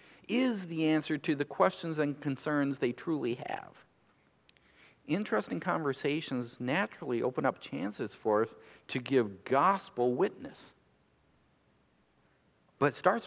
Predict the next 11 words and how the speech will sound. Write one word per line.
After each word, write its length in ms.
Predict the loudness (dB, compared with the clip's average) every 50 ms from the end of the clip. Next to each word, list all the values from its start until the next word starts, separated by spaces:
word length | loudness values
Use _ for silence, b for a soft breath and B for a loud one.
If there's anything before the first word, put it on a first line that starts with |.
| -4 0
by 140 | 0 0
simply 360 | 0 -2 -4 -6 -4 -4 -6 -6
being 260 | -4 -4 -4 -4 -4
interesting 480 | -4 -2 -2 -2 -2 -2 -4 -8 -8
people. 400 | -8 -8 -10 -10 -10 -14 -16 -16 _ _ _ _ _ _ _ _ _ _ _ _ _ _ _ _ _ _ _ _ _ _ _ _ _ _ _ b b b b b b b b b b 4
Uh, 200 | 6 8 8 8
another 360 | 8 10 10 10 10 8 6 6
example 420 | 4 2 0 0 0 2 2 2
of 160 | 2 0 -4 -12 -6 2
attractiveness 800 | 4 4 4 6 6 6 6 4 0 -4 -2 -2 -2 -2 -2 -4
is 160 | -6 -6 -8